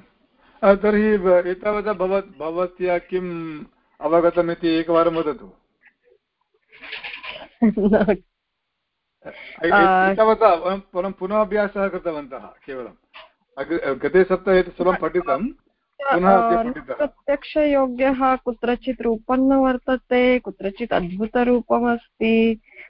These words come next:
Speaker 2: अ, न अवगतम्.
Speaker 1: अस्तु, अ, सारांशेन वदामि, अत्र निकषद्वयमस्ति.
Speaker 2: हा.
Speaker 1: प्रत्यक्षयोग्यं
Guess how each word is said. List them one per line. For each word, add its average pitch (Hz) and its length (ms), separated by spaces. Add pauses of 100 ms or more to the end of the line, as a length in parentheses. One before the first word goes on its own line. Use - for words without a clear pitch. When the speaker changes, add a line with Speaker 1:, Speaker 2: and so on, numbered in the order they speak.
(180)
Speaker 2:
अ, 180 460
न 220 380
अवगतम्. 180 580 (1040)
Speaker 1:
अस्तु, 131 320 (300)
अ, 143 160
सारांशेन 196 580
वदामि, 170 640 (480)
अत्र 156 380
निकषद्वयमस्ति. 175 1040
Speaker 2:
हा. - 100 (540)
Speaker 1:
प्रत्यक्षयोग्यं 175 1400